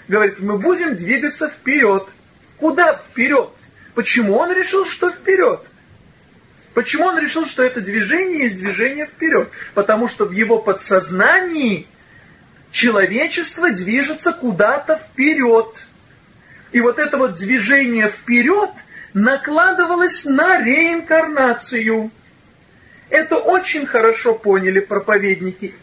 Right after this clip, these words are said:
индуизма в девятнадцатом веке и в двадцатом тоже.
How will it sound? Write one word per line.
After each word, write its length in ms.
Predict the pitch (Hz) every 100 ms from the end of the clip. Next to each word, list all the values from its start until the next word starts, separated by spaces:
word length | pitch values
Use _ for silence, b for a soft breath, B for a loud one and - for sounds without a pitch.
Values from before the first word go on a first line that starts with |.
| -
индуизма 800 | 226 190 190 180 180 156 190 240
в 80 | 226
девятнадцатом 880 | 233 240 - 247 233 - - 247
веке 460 | 233 254 247 269 277 _ -
и 80 | 214
в 60 | 160
двадцатом 580 | 185 180 175 175 254
тоже. 400 | - 220 160 -